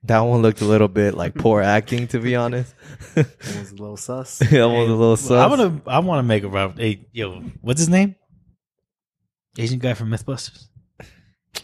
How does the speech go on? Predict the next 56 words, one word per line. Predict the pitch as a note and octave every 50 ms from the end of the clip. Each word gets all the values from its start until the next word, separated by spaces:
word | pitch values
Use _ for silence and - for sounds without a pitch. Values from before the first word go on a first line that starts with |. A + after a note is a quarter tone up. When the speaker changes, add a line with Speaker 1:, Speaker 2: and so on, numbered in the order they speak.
| - - - - _ - _ _ D3+ D3 B2+
Speaker 1:
What's | G#2+ G#2 A2+ A#2+ A#2
Speaker 3:
I | A#2 A#2+
Speaker 1:
his | D3 E3+
Speaker 3:
don't | D#3
Speaker 1:
name? | C#3
Speaker 3:
believe | B2 A#2+ A#2 A2+ A2 -
any | A#2 A#2+ A#2 G#2+
of | G2
that | F#2+ F#2 -
shit. | - - G2 G2
It's | G#2 - -
all | A#2 A2 G2+
fake. | - - G#2+ G2 G2 - - - - _ - - - - _ _ _ -
R-, | A#2 A#2 B2 C#3 E3 - D#3+ C#3
it's | C3 - - C#3+
not | D3+ D#3 F3 F3
real | D#3+ D3+ D3+ D3
chicken. | - - D3+ C3+ - B2+ B2 B2+ B2 - _ _ _ _ _ _ _ _ _ _ _ _ _ _
I'll | B2+ E3 G#3 F3+
eat | F3+ A3 A#3+ F#3+
it, | C#3 A#2+ A2 A2
but | A2 A2+
it | A2+ A#2+
ain't | C3+ D3 D3 C3
real | C3 A#2+
Speaker 1:
It, | -
Speaker 3:
chicken. | - C3 A#2 G2+ F#2+ B2+
Speaker 1:
it's | C3 B2+ B2+ A#2
real | A#2 C#3 D3 C#3+
chicken, | C#3+ - - D3+ D3 C#3+ B2 A2 G#2+
bro. | A2+ A#2 A#2
They | B2 B2
have | A#2+ B2+ B2+
a | B2 A#2+
contract | - - B2 A#2+ A#2 A#2 - A#2+ G#2+ G2+ G2
Speaker 3:
I | G#2+ G#2+ A#2
Speaker 1:
deal | A2+ A2
Speaker 3:
don't | G#2+ G#2+
know, | G2+
Speaker 1:
with, | G2 G2
Speaker 3:
man. | F#2+ G2+
Speaker 1:
uh, | G#2 G2+ G2 F#2+ F#2 F#2 F#2 F2+ _ _ _ _ _ _ -
Speaker 3:
With | G2 G2+
Tyson. | G#2 A#2 C#3+
Speaker 1:
McDonald's. | A2 A2 B2+ C#3+ B2+ G#2 G2 F2+ - - -
Speaker 3:
With, | - - -
Speaker 1:
Oh, | - A#2+ B2
I | B2+
mean, | B2 A#2+
Speaker 3:
I |
don't | G#2+
Speaker 1:
McDonald's, | G#2 F#2+ G#2+ B2 A2+ A#2+ B2 B2 -
Tyson, | - D3 D#3+ D3+ - - G2
my | G#2+ A#2+
Speaker 3:
I | B2
Speaker 1:
bad. | G#2+ G2 F#2